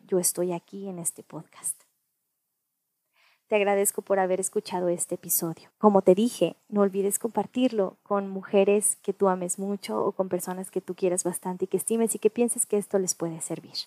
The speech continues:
Nos escuchamos pronto en otro episodio de La Idea del Amor.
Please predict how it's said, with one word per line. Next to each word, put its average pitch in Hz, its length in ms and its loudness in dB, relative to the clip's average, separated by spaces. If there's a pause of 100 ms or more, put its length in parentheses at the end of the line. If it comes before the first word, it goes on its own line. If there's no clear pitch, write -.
(840)
Nos 220 120 0
escuchamos 262 500 6
pronto 269 540 8
en 226 160 -2
otro 214 240 -2
episodio 196 460 -2
de 175 120 -4
La 170 80 0
Idea 170 180 0
del 170 120 0
Amor. 190 320 6